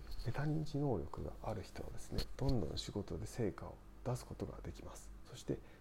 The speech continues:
成長の速度も速いです。はい。なので、必ずこのメタ認知能力を磨いていく必要があります。はい。えー、それはですね、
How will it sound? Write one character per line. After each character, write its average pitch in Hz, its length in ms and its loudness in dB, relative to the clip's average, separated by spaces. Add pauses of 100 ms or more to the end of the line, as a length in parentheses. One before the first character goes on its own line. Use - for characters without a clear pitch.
(100)
成 131 220 2
長 139 240 0
の 139 80 0
速 - 320 -8
度 110 100 -2
も 147 180 0 (100)
速 87 140 -2
い 78 60 0
で - 180 -6
す。 - 200 -10 (180)
は - 80 -10
い。 - 40 -10 (280)
な 113 80 2
の 95 100 2
で、 95 80 0
必 - 180 -4 (200)
ず 131 160 -4
こ - 140 0
の 123 80 2 (240)
メ 110 100 -2
タ 131 120 2
認 135 200 2
知 135 160 -4
能 127 140 2
力 - 300 0
を - 100 0 (120)
磨 131 220 2
い 147 60 4
て 127 200 0
い 113 40 0
く - 180 -2
必 - 280 -6
要 95 140 -2
が 123 120 0 (220)
あ 90 60 -4
り 73 80 -4
ま - 120 -8
す。 - 220 -10 (680)
は - 60 -6
い。 - 60 -2 (680)
え 95 200 2
ー、 - 40 -6
そ 147 80 0
れ 147 60 6
は 139 80 4
で - 60 -2 (200)
す - 120 -12
ね、 131 140 -4